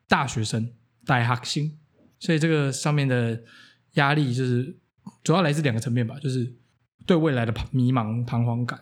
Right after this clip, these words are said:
跟就是，就是反正这包含了即将要进到社会的一个，哦，你准备要出社会的这一个，就是一个很怕自己赚不到钱，然后没办法养活自己。因为我，我自己来自贫困的家庭，我必须要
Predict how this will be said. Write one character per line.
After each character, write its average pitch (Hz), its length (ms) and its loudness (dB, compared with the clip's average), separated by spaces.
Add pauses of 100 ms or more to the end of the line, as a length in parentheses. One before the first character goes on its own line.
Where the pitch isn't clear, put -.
跟 131 160 -4
就 127 80 -6
是， 123 340 -8 (420)
就 185 100 4
是 185 80 4
反 151 200 0
正 185 140 2
这 180 60 -4
包 165 120 2
含 147 120 0
了 120 180 0
即 120 160 -4
将 131 140 2
要 139 60 0
进 127 220 -2
到 120 140 0
社 120 260 -2
会 120 140 0
的 110 60 0
一 107 140 -6
个， 113 120 -4
哦， 123 400 -4
你 135 100 -2
准 123 120 0
备 135 80 0
要 139 120 0
出 135 200 -4
社 123 200 0
会 123 160 0
的 107 160 -4
这 117 160 -2
一 110 80 -2
个， 107 260 -4
就 - 100 -18
是 113 300 -4 (840)
一 - 80 -6
个 123 160 0
很 117 180 0
怕 139 220 0
自 135 140 -4
己 131 40 -2
赚 131 140 0
不 127 60 0
到 135 100 2
钱， 113 240 -4 (240)
然 135 120 -2
后 135 40 0
没 131 80 0
办 143 100 2
法 131 80 0
养 113 120 -2
活 113 120 -2
自 123 120 -4
己。 113 140 -2
因 135 120 2
为 139 80 0
我， 120 220 -4 (100)
我 139 120 -2
自 151 80 0
己 165 60 2
来 131 140 0
自 143 100 0
贫 131 160 -2
困 131 180 2
的 113 40 0
家 117 200 -2
庭， 131 160 -6
我 156 100 -16
必 - 100 -6
须 127 60 0
要 123 220 -2